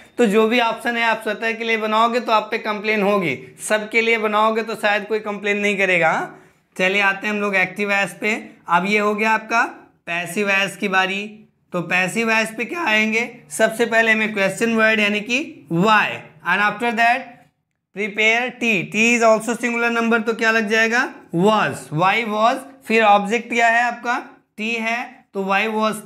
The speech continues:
tea। प्रिपेयर, प्रिपेयर का थर्ड फॉर्म प्रिपेयर्ड हो जाएगा। Why was tea prepared? चाय क्यों बनाई गई? For yourself, तुम्हारे लिए।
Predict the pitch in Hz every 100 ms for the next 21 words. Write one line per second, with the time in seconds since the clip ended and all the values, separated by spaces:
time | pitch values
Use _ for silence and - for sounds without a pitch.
0 | - 226 262 - - - - 190 214 233
1 | 240 254 269 - 190 208 226 226 226 220
2 | 190 208 233 226 226 240 269 277 - -
3 | _ _ _ _ _ _ _ _ _ _
4 | _ 175 196 202 196 220 233 226 226 226
5 | 220 226 269 - - _ _ _ _ -
6 | 175 185 226 208 202 208 214 - 220 214
7 | 226 - 196 226 247 240 170 127 - -
8 | _ - 208 196 233 233 247 254 240 226
9 | 208 208 196 196 233 - - _ _ -
10 | - 202 220 233 233 220 233 180 - -
11 | 196 196 208 226 208 175 147